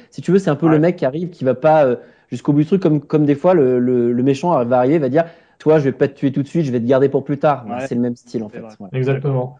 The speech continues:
Speaker 3: Bah, c'est un peu comme, euh, le Mad Dog qui, euh, pose son flingue pour préférer se battre à main nue et
Speaker 1: Ah ouais, mais lui,
Speaker 2: Oui,
Speaker 1: euh,
Speaker 2: parce que d'ailleurs, on peut se demander
Speaker 1: ouais.
Speaker 2: pourquoi ils ont plus de flingues après, au bout d'un moment. C'est comme dans Mère en tout, hein. Dans Mère en tout, euh, il y a plein de moments où ils vont pourchasser le héros, euh, ils ont
Speaker 3: Ouais.
Speaker 2: un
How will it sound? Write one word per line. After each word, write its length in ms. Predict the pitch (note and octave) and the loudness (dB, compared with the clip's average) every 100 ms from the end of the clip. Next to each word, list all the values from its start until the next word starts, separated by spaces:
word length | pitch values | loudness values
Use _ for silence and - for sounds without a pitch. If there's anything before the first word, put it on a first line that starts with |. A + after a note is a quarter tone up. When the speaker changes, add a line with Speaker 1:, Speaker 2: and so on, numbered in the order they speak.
| - | -8
Speaker 3:
Bah, 80 | |
c'est 100 | C3 | -2
un 40 | C#3+ | 0
peu 140 | D3+ | 0
comme, 180 | D#3+ C#3+ | 0 0
euh, 320 | C#3 C3+ B2+ | 2 2 2
le 140 | B2+ B2+ | 0 -2
Mad 180 | B2+ | -4
Dog 200 | B2 D3+ D3 | -2 -4 -4
qui, 280 | - C3+ | -10 -4
euh, 100 | B2+ A#2+ | -4 -4
pose 200 | D3+ D#3 | -4 -4
son 180 | - C3+ | -4 -6
flingue 300 | C#3 D#3+ D#3+ | -2 -4 -4
pour 340 | B2+ B2+ A#2+ | -2 0 0
préférer 320 | - A#2+ C3+ | -2 -4 -2
se 100 | D3 | -2
battre 260 | C#3+ C#3+ C#3 | -2 -2 -2
à 60 | C3 | -4
main 140 | B2 | -2
nue 320 | C#3 D#3+ D3 | 0 0 2
et 240 | A#2+ A#2+ A2+ | 0 -2 -6
Speaker 1:
Ah 280 | A#2 A2+ A#2+ | -4 -2 2
ouais, 200 | B2 A#2+ | 2 2
mais 140 | A#2 | 0
lui, 240 | A#2+ C3+ B2 | 0 2 4
Speaker 2:
Oui, 140 | E3+ | 4
Speaker 1:
euh, 40 | G3+ | 4
Speaker 2:
parce 120 | F3 | 0
que 80 | D3 | 0
d'ailleurs, 220 | D3+ F3+ | 2 2
on 80 | E3 | -2
peut 120 | C3+ | -8
se 40 | |
demander 260 | C3 C#3 D3+ | -12 -4 -4
Speaker 1:
ouais. 60 | - | -4
Speaker 2:
pourquoi 240 | C#3 D3+ | -6 -6
ils 80 | C3+ | -6
ont 40 | B2 | -6
plus 140 | F#3 | -10
de 80 | F3+ | -10
flingues 240 | C#3+ C#3+ | -8 -8
après, 220 | A#2+ - | -8 -10
au 40 | C3+ | -8
bout 60 | A#2+ | -8
d'un 60 | |
moment. 220 | B2 C#3 | -8 -8
C'est 140 | C#3 C3 | -6 0
comme 160 | D#3+ | 2
dans 100 | D3+ | 2
Mère 200 | D3 D3+ | 2 2
en 80 | D3+ | 0
tout, 220 | C#3+ F3 | 0 0
hein. 240 | C#3+ C#3 C3 | 0 -2 -2
Dans 80 | B2+ | -2
Mère 160 | C3 | -2
en 120 | C3 B2+ | -4 -2
tout, 240 | E3 E3 | 2 4
euh, 180 | B2 A#2+ | 2 -2
il 80 | A#2+ | -4
y 40 | |
a 40 | B2 | -2
plein 140 | D3 | 2
de 60 | C#3+ | 4
moments 220 | C#3+ E3 | 4 4
où 40 | |
ils 80 | D3+ | 4
vont 120 | B2 | 2
pourchasser 500 | - - - C3+ D#3 | -6 -12 -10 -6 -2
le 120 | C#3 | 0
héros, 300 | - C#3 F3+ | 0 2 4
euh, 240 | D3 B2+ B2 | 4 0 -4
ils 140 | B2+ | -2
ont 60 | C3+ | 0
Speaker 3:
Ouais. 80 | |
Speaker 2:
un 100 | C3 | 0